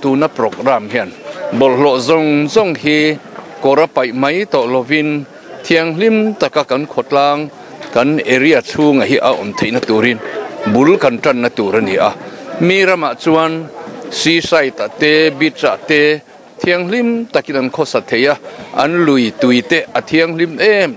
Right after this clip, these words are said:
em a. Ke ni a chuan, zoram buai ma sang ka zakwa somruk paruk, bor vela tlong luya kal nuam tak.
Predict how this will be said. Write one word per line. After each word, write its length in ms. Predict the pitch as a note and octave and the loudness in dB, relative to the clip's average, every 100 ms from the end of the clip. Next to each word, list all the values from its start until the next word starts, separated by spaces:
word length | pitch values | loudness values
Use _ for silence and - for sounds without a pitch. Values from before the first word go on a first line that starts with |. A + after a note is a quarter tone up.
| - | -2
em 280 | C#3 A#2+ B2+ | 0 2 0
a. 80 | - - - - - | -2 -12 -20 -18 -4
Ke 160 | - E3+ | 2 4
ni 140 | G3+ | 4
a 60 | E3 | 2
chuan, 380 | - F3 F3 E3 - B2+ | 4 4 4 -2 -12 -14
zoram 540 | B2 E3+ F3 E3+ F3 | 2 4 6 4 2
buai 220 | C#3+ B2+ B2+ | 4 4 4
ma 240 | C#3+ D#3+ | 2 2
sang 260 | D#3+ D#3 D#3+ | 2 0 0
ka 120 | D#3+ | -2
zakwa 340 | B2 B2+ D3 | -4 -2 0
somruk 480 | D#3 D#3 C3+ C3 - | 2 2 0 -2 -2
paruk, 260 | - C3+ A#2+ - - - - | 0 2 0 -6 -14 -12 -2
bor 240 | C3 D#3 E3 | 2 4 4
vela 400 | D3 C3+ D#3 - - - | 2 0 0 -4 -12 -2
tlong 320 | D3+ C3+ B2+ | 0 2 0
luya 240 | B2+ C#3 E3 | 2 4 2
kal 240 | E3 B2+ | 0 -2
nuam 320 | A#2+ A#2+ A2 G#2 | 0 0 0 -2
tak. 200 | - | -4